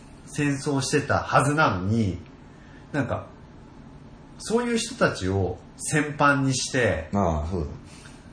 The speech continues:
Speaker 2: だ。
Speaker 1: なんかさ、そこにさ、あの、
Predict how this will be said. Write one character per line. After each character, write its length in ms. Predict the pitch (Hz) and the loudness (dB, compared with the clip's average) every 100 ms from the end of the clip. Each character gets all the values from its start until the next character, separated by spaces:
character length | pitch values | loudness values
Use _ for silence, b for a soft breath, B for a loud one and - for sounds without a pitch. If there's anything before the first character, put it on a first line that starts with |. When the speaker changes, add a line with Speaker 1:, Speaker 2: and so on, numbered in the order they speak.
| - | -8
Speaker 2:
だ。 80 | 135 | -4
Speaker 1:
な 0 | |
ん 40 | |
か 100 | 107 | -2
さ、 320 | 98 90 - - - - - | 0 -2 -4 -10 -20 -20 -10
そ 160 | - 113 | -4 2
こ 140 | 147 | 4
に 120 | 139 | 4
さ、 460 | - 139 98 - - - - - | 4 6 4 2 -6 -18 -20 -12
あ 140 | 98 87 | -6 -4
の、 200 | 85 | -4